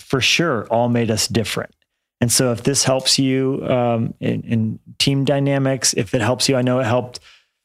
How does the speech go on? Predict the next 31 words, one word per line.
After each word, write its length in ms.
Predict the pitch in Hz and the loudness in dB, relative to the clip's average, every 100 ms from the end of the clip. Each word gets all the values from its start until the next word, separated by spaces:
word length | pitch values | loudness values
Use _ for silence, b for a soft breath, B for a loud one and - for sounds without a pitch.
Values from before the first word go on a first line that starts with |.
| _ _ | _ _
um, 380 | 120 110 101 92 | 0 0 0 0
when 240 | 117 113 110 | 0 2 0
Livy 420 | 120 131 131 - | 2 0 0 0
and 80 | 131 | 0
I 140 | 127 | 0
first 420 | - 131 - - | 0 -2 -2 -2
talked 300 | 135 135 - | -2 0 0
about 340 | 123 123 - - | 0 0 -2 -4
sixteen 460 | - 131 - 131 | -2 0 0 0
personalities 540 | 135 113 131 127 120 117 | 0 0 0 2 2 0
and 100 | 123 | 0
took 100 | 127 | 0
that 120 | 123 | 0
test, 220 | 131 117 | 0 0
that 80 | 131 | 0
really 200 | 123 120 | 0 0
helped 380 | 101 127 107 - | 0 -2 -4 -2
us 280 | 117 123 - | 0 0 0
to 140 | - | 0
have 220 | 117 120 107 | 0 0 0
language 540 | 104 110 117 131 127 | 0 2 0 0 0
around 380 | 139 127 135 139 | 0 0 0 0
our 100 | 139 | 0
personalities 840 | 143 139 139 135 139 135 139 127 | 0 0 0 0 0 0 0 0
and 200 | 113 110 B B B - | 0 -2 B B B -2
some 140 | 139 | 0
of 80 | 127 | 2
our 140 | 131 | 0
conflicts. 680 | 127 131 131 117 131 131 - | 0 0 0 0 0 0 -2
I 80 | 107 | -4
think 340 | - 120 113 | 0 -2 -2